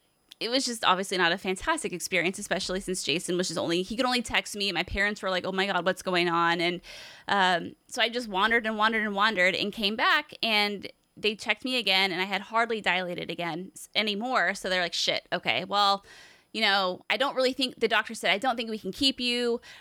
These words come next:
but, you know, we can wait another, like, thirty minutes. We'll give you a shot of morphine. You can see how you feel." I'm like, "Whatever, just give me the drugs and I'll tough it out."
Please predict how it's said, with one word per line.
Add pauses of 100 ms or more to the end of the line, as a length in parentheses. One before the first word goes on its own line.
(180)
but,
you
know,
we
can
wait
another,
like,
thirty
minutes.
We'll
give
you
a
shot
of
morphine.
You
can
see
how
you
feel."
I'm
like,
"Whatever,
just
give
me
the
drugs
and
I'll
tough
it
out."